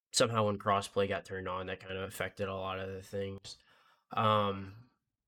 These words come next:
but around five o'clock, we finally got into, uh, Season of Splicer after having about a hundred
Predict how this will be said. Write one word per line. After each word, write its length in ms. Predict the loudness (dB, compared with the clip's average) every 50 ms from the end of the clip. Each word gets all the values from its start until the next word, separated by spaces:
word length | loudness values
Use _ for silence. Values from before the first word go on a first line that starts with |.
| _ _ _ _ _ _ _ _ _ _ _ _ _ _ _ 4
but 320 | 4 4 4 4 -4 _ 8
around 200 | 8 10 10 8
five 160 | 6 4 4
o'clock, 280 | 4 6 6 6 6 4
we 80 | 2
finally 380 | -2 0 2 2 2 2 2 2
got 280 | 2 4 4 4 4 2
into, 680 | 0 -4 -6 -8 -8 -6 -6 -6 -6 -6 -8 -10 -12 -14 _ -20 _ _ _ -2
uh, 220 | 0 0 2 2
Season 380 | 0 -2 -2 -2 -2 -4 -4 -2
of 60 | -2
Splicer 600 | -2 -2 0 0 -2 -2 0 0 0 2 2 2
after 300 | 2 0 -2 -4 -6 -4
having 320 | -4 -4 -4 -4 -4 -4 -4
about 320 | -4 -4 -4 -4 -4 -6 _ _ _ _ _ _ _ _ _ _ _ _ _ _ _ _ _ _ _ _ _ _ _ _ _ _ _ _ _ _ _ -4
a 80 | -4 -4
hundred 560 | -4 0 4 6 6 6 6 4 0 -2